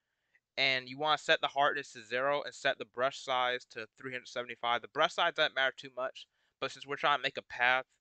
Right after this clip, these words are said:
we want it to be pretty big. And now you wanna click, and as, when I delete this path, you'll be looking at it and you're like, "Okay, it's white. It's not actually black, so won't it be a high point?" Well, we're gonna invert this later so it can look black.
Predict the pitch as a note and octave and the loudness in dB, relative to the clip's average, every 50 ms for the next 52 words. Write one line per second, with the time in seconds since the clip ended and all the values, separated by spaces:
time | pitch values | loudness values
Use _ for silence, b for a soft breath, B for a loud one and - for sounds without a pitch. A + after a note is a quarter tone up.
0 | _ _ - A#2+ A#2+ A#2 G#2 - - A#2 A#2 A2+ A2 - - - A#2+ G#2+ G2+ - | _ _ -8 -6 -4 -4 -4 -6 -10 -14 -12 -12 -12 -12 -12 -12 -12 -12 -10 -10
1 | G2+ F#2+ F2+ _ _ _ _ _ _ _ _ _ - B2+ B2+ C3+ C#3+ D3+ D3+ C#3+ | -10 -12 -12 _ _ _ _ _ _ _ _ _ -10 -2 2 4 6 6 4 4
2 | D3 D3 C#3+ C3 _ - - D#3+ G3+ F#3+ - _ _ _ _ _ _ _ _ _ | 2 0 0 0 _ 0 0 0 0 0 -4 _ _ _ _ _ _ _ _ _
3 | - C#3+ C#3 B2+ C#3 C#3+ C3+ C#3+ B2+ C#3 C#3 C#3+ D#3 D3+ E3 D#3 D3+ E3 E3+ - | 0 0 2 2 2 0 -2 -2 -2 2 4 4 4 2 0 -6 -6 -6 -6 -6
4 | C#3+ C3 - - D3+ D#3+ E3 D#3 C3+ C3 _ - C3+ C#3+ C#3 C#3+ C3+ B2+ C3+ C#3 | -8 -8 -6 -2 2 4 4 4 4 2 _ -6 -6 -6 -4 -6 -8 -6 -8 -8
5 | - _ B2+ A#2+ A#2+ A#2 G#2 A#2 A#2+ B2+ C3 B2 A#2 A#2 - - B2+ - C3 A#2+ | -8 _ -6 -4 -2 -2 -2 -4 -6 -4 0 0 0 0 -2 -6 -6 -4 -4 -4
6 | A2+ G#2 - G2+ F#2+ A#2 A#2 G#2+ - - - G#2 - - A#2 A2 D#2 A#2 - - | -4 -4 -6 -8 -6 -6 -6 -6 -8 -12 -18 -18 -10 -6 -4 -4 -4 -4 -6 -8
7 | G#2 F#2 _ G#2+ A2+ A2+ - - - - G2+ G2+ F2+ G2+ A2 A2+ A2+ G#2 - A2+ | -14 -16 _ -6 -6 -6 -6 -6 -10 -10 -10 -10 -10 -10 -10 -10 -10 -12 -12 -10
8 | A2 G2 F#2 - A2 A2 A#2 - _ C#3+ C3+ C#3 - _ _ _ b b b b | -10 -10 -8 -6 -4 -4 -4 -4 _ -12 -16 -16 -16 _ _ _ b b b b
9 | b b A#2 B2 B2+ C3 C#3 D#3+ D#3 C#3+ - - - D3 E3+ F3+ E3 - - C3+ | b b -6 -4 -4 -2 0 0 2 0 0 -2 -2 -2 -2 -2 -2 0 0 2
10 | C#3 - G#2+ B2+ - - - A#2 B2 C3 C3+ A#2+ A#2 A2+ - - B2 G#2+ - A#2 | 2 0 -2 -6 -10 -10 -8 -4 -2 -2 0 0 -2 -4 -4 -6 -8 -8 -8 -12
11 | G#2+ G2+ G#2+ A#2 - _ _ - G#2+ G#2 G2+ - - | -16 -14 -14 -14 -14 _ _ -10 -6 -6 -6 -6 -8